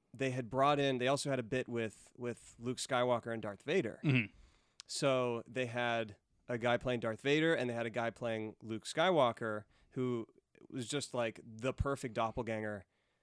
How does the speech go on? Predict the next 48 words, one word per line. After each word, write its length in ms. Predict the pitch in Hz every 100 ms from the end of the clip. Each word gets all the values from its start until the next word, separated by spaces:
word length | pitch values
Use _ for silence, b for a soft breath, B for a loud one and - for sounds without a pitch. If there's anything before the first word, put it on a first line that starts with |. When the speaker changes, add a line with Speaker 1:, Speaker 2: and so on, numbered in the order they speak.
| -
Speaker 2:
For 100 | 123
Mark 260 | 107 104 -
Hamill. 300 | 104 110 113
<laughs> 80 | 196
Speaker 1:
for, 420 | - 156 151 143 156
for 240 | - 170 151
Mark 220 | 151 143
Hamill 320 | 156 151 147
in, 400 | 143 135 127 123
in, 320 | - 127 120 120
uh, 380 | 117 113 113 - 92
The 100 | 113
Force 220 | 131 120
Awakens. 520 | 143 214 123 - - -
Speaker 2:
Okay. 520 | 143 - - 165 - 175
<laughs> 60 | 214 - 202 _
Speaker 1:
Right? 280 | 117 135 160
He, 240 | 139 135 135
like, 140 | 127
had 160 | 143 120
the 40 |
beard 380 | 107 190 190 156
Speaker 2:
Yeah. 60 |
Speaker 1:
and, 100 | 139
like, 140 | 135 135
he 100 | 147
had 180 | 143 139
his 140 | 127
own 160 | 139 131
costume. 400 | 131 131 - 131
He 40 |
had, 80 | 120
like, 160 | 120 113
had 220 | 131 127
his 100 | 117
cosplay 480 | 131 123 - 131 120
stuff 260 | 123 117
'cause 140 | - 110
he'd 100 | 113
been 100 | 117
told 220 | 120 107
so 140 | -
many 160 | 113 107
times. 380 | - 110 110 101
He 100 | 110
was, 200 | 101 -
you 100 | 98
know, 140 | 104